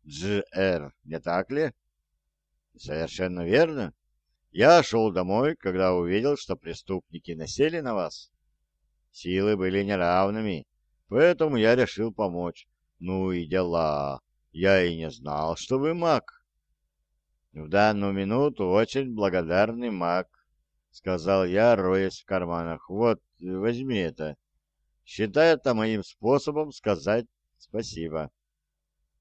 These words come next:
«Извини меня», протянул Джин. «Но разве мы затеяли ту драку не с целью сохранить твои деньги?» Ему не следовало беспокоиться.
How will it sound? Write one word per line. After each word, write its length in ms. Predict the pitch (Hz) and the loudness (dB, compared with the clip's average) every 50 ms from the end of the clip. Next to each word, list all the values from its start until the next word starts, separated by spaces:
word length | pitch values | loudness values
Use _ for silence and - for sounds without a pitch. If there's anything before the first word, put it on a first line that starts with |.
| _ _ _ _ | _ _ _ _
«Извини 640 | 78 82 85 80 67 73 90 95 95 98 107 117 120 | -10 -8 -8 -8 -8 -6 -6 -4 -2 -2 -2 -2 0
меня», 420 | 127 135 135 139 143 147 147 139 - _ _ _ _ | -2 -2 -2 -2 -2 -2 -2 -4 -8 _ _ _ _
протянул 500 | _ 123 123 113 - 135 131 135 135 127 101 | _ -4 -4 -2 0 -2 -2 -2 -2 -4 -6
Джин. 400 | - - 123 131 135 131 135 - _ _ _ _ _ _ _ _ _ _ _ _ _ _ | -6 -2 0 0 0 -2 -4 -12 _ _ _ _ _ _ _ _ _ _ _ _ _ _
«Но 180 | 85 107 117 | -2 0 2
разве 420 | 117 120 120 113 104 82 87 107 107 | 6 8 8 8 6 4 0 -2 0
мы 180 | 101 104 101 | 0 0 -2
затеяли 520 | 78 76 95 - - 92 98 95 92 92 92 | 0 0 -2 -2 0 0 2 2 2 2 -2
ту 200 | - - 95 85 | -2 -4 -6 -4
драку 440 | 73 98 92 95 92 87 - - | -2 0 0 2 0 0 -2 -6
не 160 | 90 85 87 82 | -8 -8 -8 -8
с 80 | - | -10
целью 520 | - - - - 139 156 165 147 120 - - | -12 -12 0 2 4 4 4 2 -2 -6 -6
сохранить 720 | - - 98 87 - - 98 104 110 104 90 78 - _ | -6 -6 -6 -6 -4 -4 -2 -2 -2 -4 -6 -8 -12 _
твои 340 | _ 87 85 87 85 87 85 | _ -4 -2 -2 -2 -2 -4
деньги?» 560 | 80 76 92 82 71 67 65 60 58 62 60 _ _ _ _ _ _ _ _ _ _ _ _ _ _ _ _ _ _ _ _ _ _ _ _ _ _ _ _ _ _ _ _ _ _ _ _ _ _ _ _ _ _ _ _ | -6 -6 -6 -6 -6 -8 -12 -16 -18 -20 -20 _ _ _ _ _ _ _ _ _ _ _ _ _ _ _ _ _ _ _ _ _ _ _ _ _ _ _ _ _ _ _ _ _ _ _ _ _ _ _ _ _ _ _ _
Ему 460 | - 92 107 113 123 139 147 165 170 165 | -8 -4 0 2 2 2 2 0 0 0
не 160 | 156 151 131 | 0 0 -2
следовало 680 | - - 98 113 120 127 123 117 120 113 110 110 107 | -2 0 4 6 6 6 6 6 4 4 4 4 2
беспокоиться. 1200 | 98 98 95 - - 92 85 - - 90 95 101 101 101 98 92 85 - - - - 71 64 - | 2 0 -4 -2 -4 -4 -4 -2 -2 0 2 4 4 4 4 2 -2 -6 -12 -12 -10 -10 -10 -10